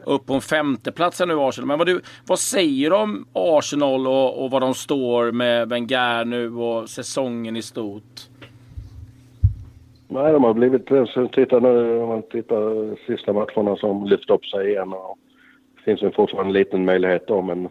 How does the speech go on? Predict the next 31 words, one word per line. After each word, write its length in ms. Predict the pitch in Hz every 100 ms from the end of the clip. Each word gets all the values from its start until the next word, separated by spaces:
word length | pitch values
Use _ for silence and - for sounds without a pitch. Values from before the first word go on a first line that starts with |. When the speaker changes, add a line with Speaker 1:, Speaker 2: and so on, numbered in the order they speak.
| _
Speaker 2:
det 100 | 104
blir 160 | 101
väldigt 300 | 95 98 90
tufft. 320 | - 202 - - - _ _ - - - _ -
<clears throat> 1120 | - - - 143 127 101 - _ - - _
Och 120 | 101
sen 240 | 107 101
är 120 | 101 104
det 80 |
ju 100 | 107
väl, 180 | 104 107
som 180 | - 104
man 160 | 107 101
säger, 140 | 107
att 80 | -
Wenger, 840 | 107 101 98 92 98 101 98 90
vad 160 | 90 92
han 120 | 98
har 80 | 95
gjort 220 | 92 87
för 240 | 104 95 90
Arsenal, 380 | - 92 92
eh, 60 | 95 95 92 90 _ _ _ _ _ _ _ _ _ _ _ _ _ _ - 107 - - -
ta 120 | 101
dit, 200 | 98 98
ta 120 | - 98
dit 180 | 98
spelare, 580 | - 101 98 98 95 92
utveckla 440 | 98 - 98 104 95
unga 280 | 95 98
spelare, 520 | 90 - 95 95 95